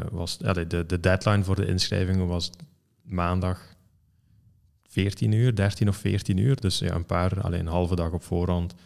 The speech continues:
beslissen van, "Ik ga, ik ga het gaan doen." Voor haarzelf wist het wel al eerder, maar ik bedoel, op een bepaald moment moet je de officiële, moet je de officiële ja zeggen.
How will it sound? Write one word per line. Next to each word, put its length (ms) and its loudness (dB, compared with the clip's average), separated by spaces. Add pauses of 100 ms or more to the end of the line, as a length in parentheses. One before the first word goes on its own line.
(400)
beslissen 540 0
van, 220 -2
"Ik 80 -16
ga, 200 -4
ik 120 -18
ga 80 -6
het 120 -8
gaan 200 -6
doen." 360 0 (1300)
Voor 160 -6
haarzelf 420 -6
wist 180 0
het 100 -10
wel 140 -2
al 120 -4
eerder, 320 -2
maar 100 -6
ik 60 -8
bedoel, 220 -2
op 80 -2
een 60 -2
bepaald 220 -6
moment 240 -2
moet 120 -4
je 80 -4
de 120 -2
officiële, 600 -2 (500)
moet 160 0
je 60 -2
de 140 4
officiële 500 0
ja 400 -8
zeggen. 340 -8